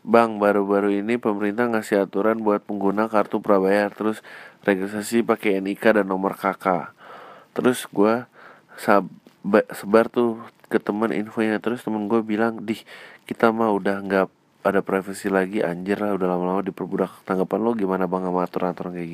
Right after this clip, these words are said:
gitu? Ya, emang iya. That's what I always been discussing, man. Demokrasi tuh nggak exist. Emang dia nanya apa pendapat lo? Mau ada barang ini apa enggak kan, ya udah. Eh,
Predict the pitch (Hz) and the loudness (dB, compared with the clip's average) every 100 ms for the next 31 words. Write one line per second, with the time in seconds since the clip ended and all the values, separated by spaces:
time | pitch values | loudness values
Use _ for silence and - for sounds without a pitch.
0 | 85 - - - - - - - 113 117 | -14 -18 -20 -20 -20 -20 -20 -6 0 0
1 | 131 - 175 175 175 160 - - - - | -2 -4 -2 0 -2 -4 -12 -20 -20 -4
2 | - - 160 131 139 156 151 127 135 120 | -4 2 4 6 4 2 0 -2 -2 0
3 | 113 - 131 - 139 101 107 139 143 - | -2 -4 -4 -2 0 2 0 -2 -10 -20
4 | - - - - 131 143 147 - 139 - | -20 -20 -16 0 2 2 0 0 0 0
5 | 160 180 117 92 92 101 139 139 113 160 | -2 2 4 2 -2 -2 -2 0 -2 -2
6 | 156 160 107 92 123 143 175 - 127 127 | 0 -2 -2 -2 -2 0 -4 0 0 2
7 | 131 156 151 - - - - 123 120 117 | -2 -2 -4 -6 -20 -20 -4 4 4 6
8 | 110 110 117 120 131 135 147 131 165 160 | 6 6 6 0 -2 -2 -2 -2 0 -2
9 | 160 143 92 104 143 156 - _ _ _ | 0 -2 -2 0 -2 -4 -10 _ _ _
10 | _ _ _ - - _ _ - - 80 | _ _ _ -20 -20 _ _ -20 -8 -4
11 | 87 87 78 62 | -2 -2 -4 -4